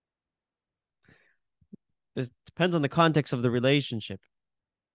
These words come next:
A father connection is a very close connection. A child is a piece of their parent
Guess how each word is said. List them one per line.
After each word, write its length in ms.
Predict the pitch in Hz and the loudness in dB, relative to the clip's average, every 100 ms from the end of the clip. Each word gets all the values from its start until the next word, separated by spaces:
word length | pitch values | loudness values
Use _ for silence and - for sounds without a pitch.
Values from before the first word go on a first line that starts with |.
| _ _ _ _ _ _ _ _ _ _ _ | _ _ _ _ _ _ _ _ _ _ _
A 80 | 117 | -10
father 440 | - 156 165 170 | 2 4 6 4
connection 840 | 147 165 143 151 - - 170 180 - _ _ _ _ _ _ _ _ _ _ _ _ _ _ _ _ _ - | 0 0 0 0 -2 -2 0 -2 -6 _ _ _ _ _ _ _ _ _ _ _ _ _ _ _ _ _ -4
is 380 | 135 135 131 - _ _ _ - | 0 0 -2 -8 _ _ _ -12
a 40 | |
very 280 | 123 135 147 135 | -4 -2 -2 -4
close 560 | - 151 151 151 143 - | -8 2 4 4 2 -6
connection. 560 | - 120 107 - 107 120 151 _ _ _ _ _ _ _ _ _ _ | -6 -4 -4 -10 -16 -18 -20 _ _ _ _ _ _ _ _ _ _
A 60 | - | -14
child 340 | - 139 151 | -4 0 0
is 80 | 143 | 0
a 60 | 123 | -4
piece 220 | 170 165 | -6 -4
of 60 | 135 | -2
their 100 | 131 | 0
parent 380 | 139 123 104 | 0 0 -2